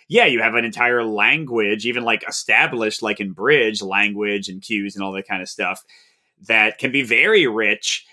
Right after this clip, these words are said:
uh, if you can, like, kinda dig into it. So yeah, I, I like that we added that element 'cause we definitely didn't bring that up last time we talked about this.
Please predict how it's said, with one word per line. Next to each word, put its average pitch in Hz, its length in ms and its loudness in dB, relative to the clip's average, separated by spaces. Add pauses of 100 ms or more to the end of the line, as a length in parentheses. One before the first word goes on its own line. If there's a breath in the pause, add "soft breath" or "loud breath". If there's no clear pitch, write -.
(540 soft breath)
uh, 113 340 4
if 123 240 0
you 120 140 0
can, 113 160 -4
like, 113 200 -2
kinda 107 220 0
dig 104 220 0
into 147 300 -4
it. 90 120 -8
So 104 140 -4
yeah, 120 180 4
I, 98 280 0
I 117 140 2
like 127 260 4
that 120 120 0
we 110 220 0
added 101 320 2
that 98 220 -2
element 95 340 -6
'cause 98 220 -8
we 107 80 -4
definitely 101 300 -4
didn't 98 200 -6
bring 101 160 -10
that 98 140 -4
up 98 100 -10
last 101 200 -6
time 107 100 -8
we 101 80 -12
talked 104 180 -6
about 110 160 -10
this. 113 280 -8